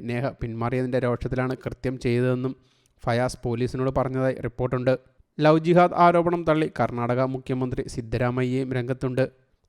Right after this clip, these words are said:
തൻ്റെ മകനെ ആദ്യം വിളിച്ചത് നേഹയായിരുന്നെന്ന് ഫയാസിൻ്റെ അമ്മ പറഞ്ഞു. ബോഡി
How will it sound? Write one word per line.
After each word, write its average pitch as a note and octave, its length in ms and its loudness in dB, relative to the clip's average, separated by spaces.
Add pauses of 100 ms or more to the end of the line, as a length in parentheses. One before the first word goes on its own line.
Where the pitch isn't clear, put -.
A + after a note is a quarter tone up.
(140)
തൻ്റെ D#3 320 2
മകനെ F3 220 2 (140)
ആദ്യം B2 300 -2
വിളിച്ചത് C3+ 320 -2 (140)
നേഹയായിരുന്നെന്ന് B2+ 720 -2
ഫയാസിൻ്റെ A#2 520 -2 (100)
അമ്മ A#2+ 220 -4
പറഞ്ഞു. B2+ 280 -2 (380)
ബോഡി B2 320 0